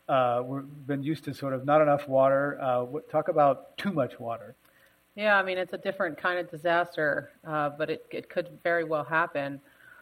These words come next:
Speaker 2: I mean, w-, the way that El Nino, if we do get more precipitation in this El Nino, and there's a chance that we won't, I think you maybe have all seen that there's, that there's a fifty-fifty chance that the,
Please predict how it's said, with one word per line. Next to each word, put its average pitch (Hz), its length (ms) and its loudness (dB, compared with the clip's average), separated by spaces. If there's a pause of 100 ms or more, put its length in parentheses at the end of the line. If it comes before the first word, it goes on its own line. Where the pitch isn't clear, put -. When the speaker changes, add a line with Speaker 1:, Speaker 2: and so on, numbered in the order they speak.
(180)
Speaker 2:
I 196 120 2
mean, 202 320 -6 (680)
w-, 190 120 -12
the 214 100 -8
way 220 300 4
that 220 220 2
El 196 160 2
Nino, 185 640 -2
if 185 180 -6
we 185 140 -10 (100)
do 180 200 -8
get 170 260 2
more 165 140 0
precipitation 165 1040 -6
in 151 180 -6
this 143 220 -8
El 147 140 -2
Nino, 147 360 -4
and 170 100 -4
there's 175 160 -2
a 185 60 -6
chance 208 400 0
that 190 140 -4
we 180 100 -8
won't, 170 360 0
I 147 40 -2
think 147 240 -12
you 151 80 -12 (140)
maybe 147 260 -8
have 147 140 -10
all 151 140 -2
seen 196 280 -8
that 151 140 -8
there's, 156 340 -2 (560)
that 165 160 -8
there's 185 140 0
a - 80 -4
fifty-fifty 233 640 0
chance 226 400 0
that 160 160 -2
the, 156 200 -2